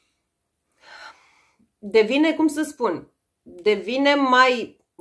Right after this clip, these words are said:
vanilat, ușor ambrat către dry down, dar totodată cremos, este aici și o cremozitate, se resimte ceva cremos aici.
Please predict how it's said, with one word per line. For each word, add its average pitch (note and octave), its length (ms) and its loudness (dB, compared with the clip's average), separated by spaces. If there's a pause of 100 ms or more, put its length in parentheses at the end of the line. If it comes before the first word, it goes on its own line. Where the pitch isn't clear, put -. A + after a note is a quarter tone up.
(400)
vanilat, G3+ 880 2
ușor A#3+ 560 -2
ambrat A3+ 800 2
către F#3 340 -6
dry G3+ 380 -4
down, C#4+ 440 0 (1400)
dar G#3+ 400 2
totodată B3+ 680 2
cremos, A3+ 760 0
este A3 300 -4
aici A3 180 0
și - 200 -6
o A#3 160 2
cremozitate, G#3+ 960 0
se C4+ 200 -6
resimte G3 480 -4
ceva A3 400 -2
cremos G#3 500 -2
aici. G#3+ 540 0